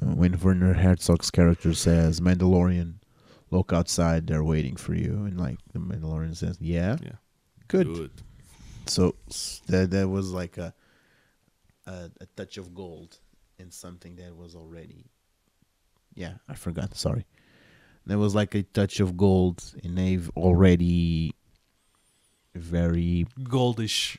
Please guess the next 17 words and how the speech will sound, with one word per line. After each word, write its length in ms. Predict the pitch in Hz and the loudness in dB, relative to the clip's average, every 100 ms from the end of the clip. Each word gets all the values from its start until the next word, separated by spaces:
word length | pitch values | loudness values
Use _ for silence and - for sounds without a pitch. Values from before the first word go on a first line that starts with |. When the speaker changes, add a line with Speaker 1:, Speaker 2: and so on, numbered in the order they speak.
| 95 | -4
Speaker 1:
golden 800 | 90 107 104 95 92 90 85 85 - _ _ _ _ - | 8 12 12 10 6 4 -2 -4 -8 _ _ _ _ -14
Speaker 2:
Yeah. 160 | 95 92 | -10 8
Speaker 1:
trailer. 420 | 95 85 82 87 _ _ _ _ _ _ - _ _ _ _ _ - | 10 10 6 0 _ _ _ _ _ _ -20 _ _ _ _ _ 0
And 140 | 98 | 6
I 80 | 98 | 6
personally 600 | 95 98 92 85 90 87 - | 8 6 6 2 -2 -2 -2
cannot 540 | - 101 95 98 90 - | 2 4 4 2 0 0
wait 640 | 90 90 87 87 - - - _ _ _ _ _ _ _ _ _ _ | 0 2 2 -2 -8 -20 -20 _ _ _ _ _ _ _ _ _ _
for 220 | - 92 | 6 6
this 200 | 87 92 | 8 4
show. 360 | - - 87 90 - - _ _ | 4 4 4 2 -4 -20 _ _
I 100 | 104 | -2
couldn't, 380 | 95 113 110 101 - | 4 6 4 0 0
I 140 | 104 101 | 2 2
actually 420 | 113 117 113 110 | 0 2 4 4
couldn't 380 | - 113 107 101 | 10 10 10 8
be 340 | 101 98 | 6 6